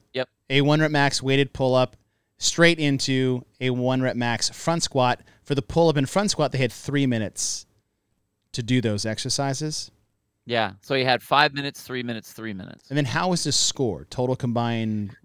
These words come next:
Speaker 1: Um,
Speaker 2: reps
Speaker 1: total
Speaker 2: and
Speaker 1: combined
Speaker 2: weight?
Speaker 1: calories, weight, and weight.
Speaker 2: Okay.
Speaker 1: Uh, yeah, or, uh, yeah. So that's how they put those all together, which I thought was really, it was an interesting mix, um,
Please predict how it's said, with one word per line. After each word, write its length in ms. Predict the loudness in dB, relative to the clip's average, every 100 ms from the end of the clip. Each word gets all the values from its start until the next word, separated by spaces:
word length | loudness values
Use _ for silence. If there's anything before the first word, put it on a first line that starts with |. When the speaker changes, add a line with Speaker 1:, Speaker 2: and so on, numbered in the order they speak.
| -2
Speaker 1:
Um, 180 | 2 6
Speaker 2:
reps 160 | 6
Speaker 1:
total 140 | 6 4
Speaker 2:
and 160 | 2
Speaker 1:
combined 180 | 2 2
Speaker 2:
weight? 180 | 2 0
Speaker 1:
calories, 600 | 0 2 0 -2 -4 -6
weight, 340 | -6 -4 -4 -6
and 180 | -12 -8
weight. 320 | -8 -8 -14 _ _ -12
Speaker 2:
Okay. 400 | -10 -8 -10 -16 _ -8
Speaker 1:
Uh, 480 | -4 -4 -4 -8 -12
yeah, 300 | -8 -6 -6 -4
or, 340 | -2 -2 -6 _ _ _ -6
uh, 500 | -4 -4 -6 -8 -12 -20 _ _ _ _ _ _ _ -12
yeah. 240 | -12 -12 -18 _ _ _ _ _
So 120 | -6
that's 200 | -2 -2 0
how 100 | -2
they 100 | -2
put 240 | -6 -6
those 200 | -6 -6
all 160 | -6 -8
together, 300 | -6 -8 -6
which 160 | -6 -4
I 60 |
thought 160 | -2 -2
was 180 | -4 -6
really, 480 | -4 -2 -2 -4 -6
it 140 | -8 -4
was 200 | -6 -6
an 120 | -10
interesting 640 | -12 -12 -14 -10 -8 -8 -6
mix, 540 | -4 -6 -10 -20 -20 _ _ _ _ _ _ _ _ -14
um, 840 | -8 -4 -2 0 -2 -4 -8 -14